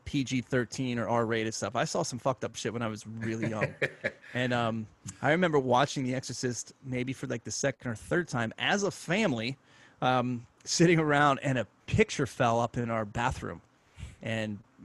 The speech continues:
Speaker 1: like, we heard this, this boom, boom, boom. We're like, "What the hell was that?" And, uh,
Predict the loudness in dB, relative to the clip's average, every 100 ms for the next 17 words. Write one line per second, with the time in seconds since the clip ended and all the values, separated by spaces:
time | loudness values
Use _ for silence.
0 | -6 -6 -6 -4 0 2 2 -4 -8 -12
1 | -12 -16 _ _ 0 4 8 8 6 -4
2 | _ -14 -12 -10 -2 2 2 2 _ -8
3 | -6 -6 -6 -8 -4 -2 0 -2 -6 -20
4 | -20 _ -4 -2 0 0 0 -2